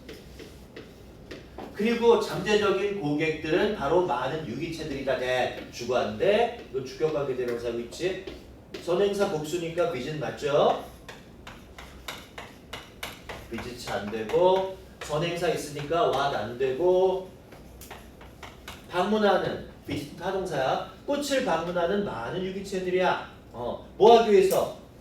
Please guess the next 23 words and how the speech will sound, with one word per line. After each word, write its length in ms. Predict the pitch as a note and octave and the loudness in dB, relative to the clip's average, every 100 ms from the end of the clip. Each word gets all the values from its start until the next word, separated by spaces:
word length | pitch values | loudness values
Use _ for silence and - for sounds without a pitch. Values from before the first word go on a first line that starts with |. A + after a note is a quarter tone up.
| - | 2
자, 80 | E3+ | 2
이때 180 | F3+ G3+ G3+ | 6 6 4
유튜브 200 | A#3 A3+ | 2 2
정사가 460 | G#3+ G3 F#3 F#3 | 2 2 2 2
또 100 | G3 | 0
목적을 400 | D3 C#3+ F#3+ F3+ | -2 -2 0 4
나타내는 420 | F3 E3+ E3+ E3+ E3 | 4 4 2 0 -2
부사니까 800 | D#3 D#3 D3+ G#3 G3+ - - - E3+ | -4 -4 0 4 4 2 -6 -12 -2
in 400 | G3+ G3+ G3+ - | 0 2 0 -2
order, 440 | D3 D#3 D#3 - - - - - | 0 2 2 0 -2 -10 -18 -2
as, 260 | B2 E3 E3 - - - | 4 4 2 -6 -10 -14
so 340 | - B3 B3 | -10 4 6
as 200 | G3+ - | 8 4
붙일 200 | - F#3 | -2 -8
수 100 | D#3+ | -8
있죠. 280 | C#3+ C#3 B2+ D#3 | -4 -4 -2 -2
In 220 | F3+ F3 | -2 2
order 360 | D3 D3 D3+ D3+ | 4 4 2 0
to, 240 | A3+ B3+ - | -4 -4 -6
so 180 | F#3 E3 | -2 0
as 160 | E3 | -2
to 100 | C#3+ | -6
이렇게 440 | B2+ C3 G3 A3+ | -8 -2 0 0